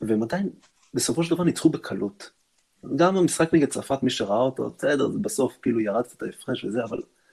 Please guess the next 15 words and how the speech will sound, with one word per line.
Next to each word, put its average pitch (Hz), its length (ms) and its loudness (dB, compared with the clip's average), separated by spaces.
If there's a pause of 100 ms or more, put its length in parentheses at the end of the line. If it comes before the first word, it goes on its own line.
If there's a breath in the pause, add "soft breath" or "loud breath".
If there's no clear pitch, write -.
(400)
זה 127 120 0
לא 151 60 8
הוטל 170 300 4
בספק 117 360 0
שהם 107 160 -2
הולכים 107 240 0
לנצח. - 540 -8 (100)
ואם 117 280 4
הם 175 120 2
באים 123 340 4 (680)
עם 113 160 4
הנבחרת 104 420 0
הכי - 220 -2
טובה 107 240 -4
שלהם, 110 320 -8